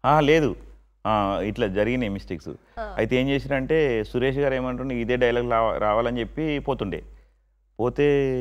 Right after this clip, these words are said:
Speaker 1: అక్కడ నేను ఇద్దరు ముగ్గురు, ఆ, అసిస్టెంట్ డైరెక్టర్, అసిస్టెంట్ వాళ్ళు అద్దురు కదా, ఏడీసీ పెడదురు కదా, "ఆ, అంజమామ ఇక నువ్వు ఇట్లా ఊకే నాకు ఎంబడి ఉండకుర్రి, నాకు డైలాగ్ చెప్పేయకుర్రి, నేను మర్చిపోతా, నేను ఇది మంచిగా నే-, నే-, నేర్చుకుంటా, నా ఓన్గా చేసుకొని చేసుకుంటా" అని చెప్పుదు. ఒక్కొక్కసారి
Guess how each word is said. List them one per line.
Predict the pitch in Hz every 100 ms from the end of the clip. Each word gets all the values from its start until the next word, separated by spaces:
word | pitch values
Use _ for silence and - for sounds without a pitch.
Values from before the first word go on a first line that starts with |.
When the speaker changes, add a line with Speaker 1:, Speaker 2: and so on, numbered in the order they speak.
| 123 117 117 _ _ _ _ -
Speaker 1:
అక్కడ | 110 135
నేను | 139 135 131 127 120 113 107 90
ఇద్దరు | 104 123
ముగ్గురు, | 127 120 120 110 90
ఆ, |
అసిస్టెంట్ | 98 90 107 139 147 143 135 117 104 92 87 90
డైరెక్టర్, | 110 113 113 101 67
అసిస్టెంట్ | 90 - 127 117
వాళ్ళు | 110 107 95
అద్దురు | 104 101
కదా, | 95 104 - - _ 113
ఏడీసీ | 139 139 123
పెడదురు | 107 95 90
కదా, | 98 - - _ -
"ఆ, | 92
అంజమామ | 98 104 110 113 104
ఇక | 101
నువ్వు | 95 95 92
ఇట్లా | 92 90
ఊకే | 107 131 139
నాకు | 127 117
ఎంబడి | 101 104 104
ఉండకుర్రి, | 101 92 90 92
నాకు | 92
డైలాగ్ | 87 95 101 92
చెప్పేయకుర్రి, | 90 92 87 85 98
నేను | 220 - - 90
మర్చిపోతా, | 92 - 98 92
నేను | 113 95
ఇది | 90 87
మంచిగా | 87 90
నే-, | 90 82
నే-, | 71 87 78
నేర్చుకుంటా, | 95 101 - 98 127
నా | 101 101
ఓన్గా | 98 104
చేసుకొని | 101 92 95 92
చేసుకుంటా" | 92 - 95
అని | 120
చెప్పుదు. | 110 85 78 _ _ -
ఒక్కొక్కసారి | 104 139 143 151 147 170